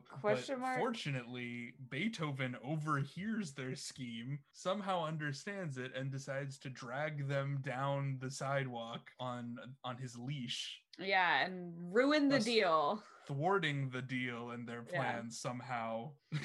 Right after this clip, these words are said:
Speaker 1: Shrug, question mark.
Speaker 2: Right, but
Speaker 1: It's
Speaker 2: fr-, but
Speaker 1: weird.
Speaker 2: from, you know, Charles Grodin's perspective, he's ruined a deal that could have made them a lot more money, so it adds to the tension.
Speaker 1: Ugh.
Speaker 2: Um,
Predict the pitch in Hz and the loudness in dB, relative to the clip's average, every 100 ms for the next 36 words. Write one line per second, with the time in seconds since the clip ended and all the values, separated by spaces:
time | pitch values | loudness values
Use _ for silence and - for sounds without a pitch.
0 | - - - - - - - - - - | -4 -8 -12 -14 -6 -6 -6 -10 -16 -10
1 | - - 226 190 185 196 208 202 - 156 | -6 2 6 6 4 4 4 4 -2 -4
2 | 151 160 170 - - 143 110 - 147 143 | 2 2 2 -4 -4 -2 -2 0 2 2
3 | 160 156 139 165 160 151 143 135 - 147 | 2 2 4 4 4 4 -2 -4 -2 -2
4 | 127 - 135 131 139 135 127 131 131 - | -2 0 0 0 -2 -2 -2 -4 -8 -6
5 | 120 117 117 113 120 117 120 123 147 143 | -6 -6 -10 -10 -10 -10 -10 -4 0 2
6 | 131 123 113 127 120 117 - 131 117 117 | 0 -2 -6 -8 -8 -8 -6 -6 -4 -8
7 | 113 113 110 113 - 113 107 113 110 - | -8 -8 -8 -8 -10 -12 -12 -12 -12 -16
8 | 139 - - - - - 120 - 120 113 | -18 -18 -20 -14 -14 -14 -16 -8 -6 -6
9 | 113 117 113 - 131 123 - 113 107 113 | -10 -16 -16 -12 -10 -10 -10 -12 -12 -16
10 | _ 202 208 185 120 113 107 107 | _ -2 -2 -2 -6 -10 -10 -12